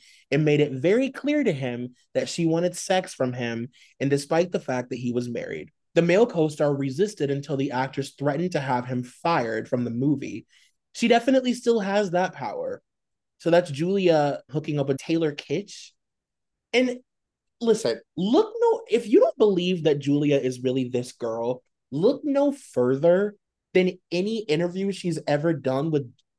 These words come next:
with David Letterman. She used to, like, kiss his tongue. <laughs> Like, they would t-, tongue kiss on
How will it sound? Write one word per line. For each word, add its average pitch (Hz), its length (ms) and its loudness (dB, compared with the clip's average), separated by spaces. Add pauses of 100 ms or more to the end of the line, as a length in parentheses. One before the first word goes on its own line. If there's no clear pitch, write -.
(480)
with 160 240 0
David 160 340 0
Letterman. 123 480 -2 (1160)
She 302 180 0
used 370 200 4
to, 480 120 2 (260)
like, 285 220 2
kiss 254 320 -2
his - 280 -2
tongue. 180 520 0 (160)
<laughs> 339 260 2 (1080)
Like, 226 200 4
they 285 120 6
would 339 240 0
t-, - 320 -8 (580)
tongue 320 380 4
kiss - 640 -6
on 196 520 2